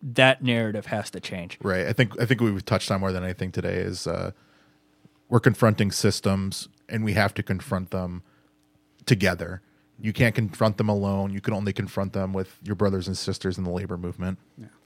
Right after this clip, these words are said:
Speaker 3: And I think this is a good point to wrap up part one. And this is going to be towards what our aim is for part two,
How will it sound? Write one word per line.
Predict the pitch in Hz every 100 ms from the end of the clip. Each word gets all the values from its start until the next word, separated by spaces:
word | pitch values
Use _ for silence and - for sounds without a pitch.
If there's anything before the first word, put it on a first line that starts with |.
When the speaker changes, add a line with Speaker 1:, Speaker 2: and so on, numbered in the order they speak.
| _ _ _ _
Speaker 3:
And | 127
I | 135
think | 131
this | 139 143
is | 143
a | 131
good | 131
point | 110 131 113
to |
wrap | 113 120 123
up | 117
part | - 127 156
one. | 160 127
And | 139 123 - _ _ _ - - _ _ _ -
this | 165 165
is | 160
going | 139 151 143
to | 135
be | 127 127
towards | 113 - 127 117
what | 120
our | 113
aim | 120 113
is | 107
for | -
part | 107 110 110
two, | 151 113